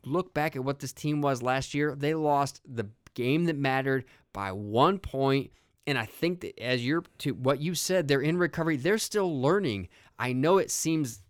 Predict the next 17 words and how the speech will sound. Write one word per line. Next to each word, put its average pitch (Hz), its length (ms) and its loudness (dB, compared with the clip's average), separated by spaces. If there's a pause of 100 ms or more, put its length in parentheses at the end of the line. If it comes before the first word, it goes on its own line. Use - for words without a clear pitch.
(120)
ridiculous 131 800 0
that 131 100 -10
this 139 180 -4
team 175 220 0
has 151 160 0
to 143 100 -4
learn 120 420 4
how 143 180 0
to 147 140 2
run 110 360 2
the 123 80 2
ball 98 400 0
and 127 180 -4
be 135 100 4
a 131 80 6
running 120 380 0
team, 127 400 -2